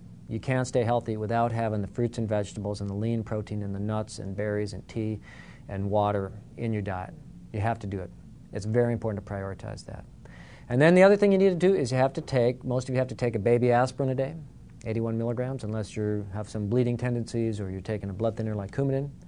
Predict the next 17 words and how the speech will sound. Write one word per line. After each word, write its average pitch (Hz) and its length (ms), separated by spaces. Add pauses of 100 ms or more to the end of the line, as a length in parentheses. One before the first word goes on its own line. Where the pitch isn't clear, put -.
(560)
And 127 460 (140)
preferably 143 760
also 127 380
take 113 320
two 123 100
or 117 80
three 110 180
capsules 104 460
of 101 300
an 101 80
omega-three 98 480
supplement. 101 440 (1000)
In 123 100
essence, 175 540
those 135 320
are 113 340
the 98 300